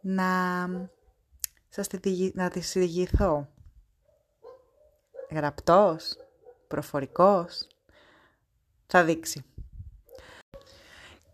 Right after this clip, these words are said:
Κάπου εδώ, ένα ακόμα επεισόδιο του Μία More Let's Go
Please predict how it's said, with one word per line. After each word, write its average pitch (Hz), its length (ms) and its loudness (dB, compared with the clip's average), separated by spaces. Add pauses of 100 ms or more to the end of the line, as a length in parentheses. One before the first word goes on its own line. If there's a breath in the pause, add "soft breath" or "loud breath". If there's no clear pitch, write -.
(260)
Κάπου 262 320 8
εδώ, 247 460 6
ένα 202 320 4
ακόμα 220 420 2
επεισόδιο 185 600 6
του 160 160 -4
Μία 196 400 4
More 180 220 6
Let's 160 320 0
Go 202 140 10